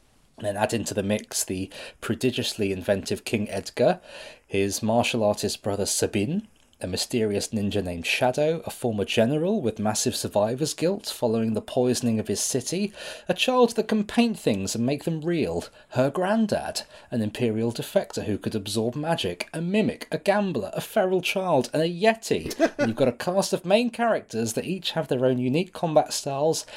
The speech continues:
that are extremely appropriate to their character,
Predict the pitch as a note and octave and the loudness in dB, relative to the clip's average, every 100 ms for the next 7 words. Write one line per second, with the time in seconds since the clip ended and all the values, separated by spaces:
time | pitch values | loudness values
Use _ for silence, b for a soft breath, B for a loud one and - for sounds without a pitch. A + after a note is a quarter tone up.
0 | B B B C3+ A#2+ G#2 G#2 - - - | B B B -2 -2 -2 -2 -2 -2 -2
1 | F3+ C#4 A3+ F#2 F#2+ - G2+ F#2+ G#2 F#2+ | -2 0 0 0 -2 0 0 2 -2 -2
2 | - G2 - D#3 C3+ - - G2 | -2 -4 0 2 2 0 -4 -4